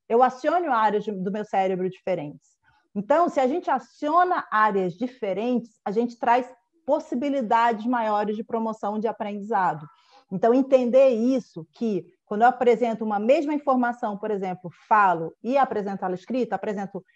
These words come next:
escrito o nome dela e a imagem, eu vou ampliando as possibilidades das pessoas se conectarem. Por quê? Porque eu vou ampliando o movimento cerebral de buscar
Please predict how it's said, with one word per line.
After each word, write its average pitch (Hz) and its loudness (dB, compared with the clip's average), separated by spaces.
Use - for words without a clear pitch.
escrito 285 -4
o 262 2
nome 247 2
dela 185 0
e 277 4
a 233 2
imagem, 233 -2
eu 233 2
vou 262 6
ampliando 302 2
as 233 0
possibilidades 254 0
das 233 -2
pessoas 214 -4
se 262 -6
conectarem. 226 2
Por 269 -2
quê? 220 4
Porque - 0
eu 240 6
vou 247 2
ampliando 262 0
o 240 2
movimento 269 4
cerebral 226 2
de 202 2
buscar 233 0